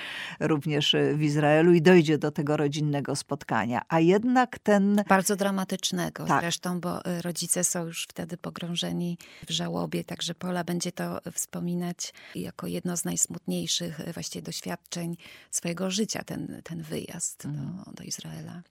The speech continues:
Speaker 1: Ale z jednej strony to, co się zdarzyło z Żydami,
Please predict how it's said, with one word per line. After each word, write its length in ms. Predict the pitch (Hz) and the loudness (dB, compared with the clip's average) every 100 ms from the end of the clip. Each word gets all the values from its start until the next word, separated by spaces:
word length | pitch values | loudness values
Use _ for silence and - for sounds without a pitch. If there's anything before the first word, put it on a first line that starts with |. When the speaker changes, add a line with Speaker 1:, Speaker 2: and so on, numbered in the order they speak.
| _ | _
Speaker 1:
Ale 420 | - 196 143 151 - | 4 4 4 0 -4
z 100 | - | -2
jednej 280 | 170 214 240 | 0 2 0
strony 540 | - 214 185 165 160 - _ - | -2 -2 0 0 -4 -6 _ -2
to, 160 | 214 | 0
co 180 | 214 220 | 0 -2
się 140 | 202 | 0
zdarzyło 540 | 180 170 180 170 170 156 | -2 0 0 2 0 -2
z 60 | |
Żydami, 600 | 160 160 143 127 123 - | -2 -2 0 -2 -4 -8